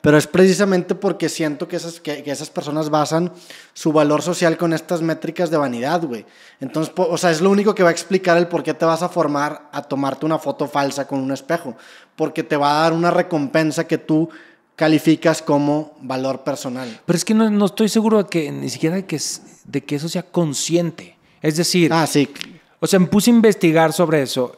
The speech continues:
Speaker 2: y resulta, y lo que me pareció súper preocupante, que con estos estímulos a través de los celulares que tenemos en nuestro cerebro que nos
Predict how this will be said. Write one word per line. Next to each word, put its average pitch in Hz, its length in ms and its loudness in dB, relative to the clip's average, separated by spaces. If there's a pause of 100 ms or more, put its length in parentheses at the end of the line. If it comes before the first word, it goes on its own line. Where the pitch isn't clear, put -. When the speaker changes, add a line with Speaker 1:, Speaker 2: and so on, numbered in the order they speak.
Speaker 2:
y 175 200 4
resulta, 170 680 2
y 127 60 -2
lo 127 80 -4
que 131 100 -4
me 127 60 -4
pareció 135 280 -6
súper 175 300 -4
preocupante, 135 760 -4 (560)
que 151 240 0
con 170 180 4
estos 180 260 -4
estímulos 185 680 4
a 147 60 -2
través 147 200 2
de 170 80 2
los 160 120 0
celulares 139 440 0
que 147 80 -4
tenemos 151 340 -4
en 170 60 -2
nuestro 127 300 -8
cerebro 131 420 -2
que 131 100 -6
nos 120 280 -6